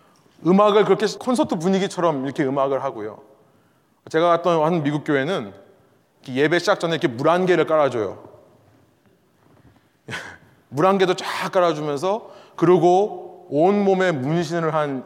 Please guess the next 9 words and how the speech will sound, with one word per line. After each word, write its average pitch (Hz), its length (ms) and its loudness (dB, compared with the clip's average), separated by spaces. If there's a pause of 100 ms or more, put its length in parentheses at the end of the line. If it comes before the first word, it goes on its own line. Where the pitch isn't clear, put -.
인도자가 147 380 0
나와가지고 113 920 -2 (480)
헤드뱅잉을 156 640 0
하면서, 135 600 -6 (420)
예, 113 180 -4
락을 113 680 -2
가지고 123 300 -4
노래를 110 320 -6
합니다. 123 340 -10